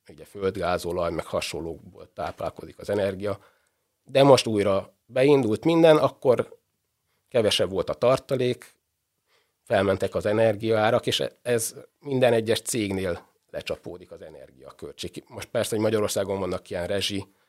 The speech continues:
csökkentés, meg hasonlókkal próbálkoznak. De hát abban sem minden, az a cégeket annyira nem érinti, mert az lakosság irányba van a, a rezsiköltség, de az energiaárak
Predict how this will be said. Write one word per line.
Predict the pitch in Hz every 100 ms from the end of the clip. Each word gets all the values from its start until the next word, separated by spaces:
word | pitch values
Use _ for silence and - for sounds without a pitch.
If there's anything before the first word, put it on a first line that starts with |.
| _
csökkentés, | _ 95 - - 92 - 92
meg | 92
hasonlókkal | - 98 - 90 87 - 80
próbálkoznak. | 92 82 98 90 - 85 90 98 110 _ _ _ _ _ _ _ _ _ _ _ _ _ _
De | - 123
hát | 127
abban | 131 123
sem | 117 123
minden, | 131 123 117 113 113 - _ _ _ _ _
az | 110 110
a | 110
cégeket | - 120 110 110 101
annyira | 107 104
nem | 101 104 92 - _ -
érinti, | 92 98 -
mert | 95
az | 92
lakosság | 92 - 92 - 87
irányba | 90 92 85 85
van | 87
a, | 90
a | 87 -
rezsiköltség, | 95 95 101 101 90 - 110
de | 110 104 _ _
az | _ 117
energiaárak | 131 123 117 117 110 104